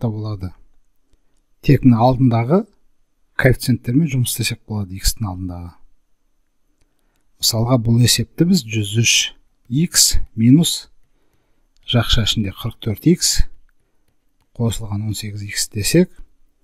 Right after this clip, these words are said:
жақшаның ішінде қырық төртке он сегізді қосып бірдесінен жазсақ болады. Жүз үш икс минус, мұнда қырық төртке он сегіз қосамыз, x-тің алдындағы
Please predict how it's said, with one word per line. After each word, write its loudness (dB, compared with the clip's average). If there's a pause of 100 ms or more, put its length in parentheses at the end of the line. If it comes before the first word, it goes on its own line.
(420)
жақшаның 2
ішінде -4
қырық -6
төртке 0
он 6
сегізді -6
қосып -6 (320)
бірдесінен 0
жазсақ -4
болады. -10
Жүз -8
үш -4 (100)
икс 2 (920)
минус, 6 (260)
мұнда -6
қырық -10
төртке -6
он -4
сегіз -8
қосамыз, 0
x-тің 0
алдындағы -4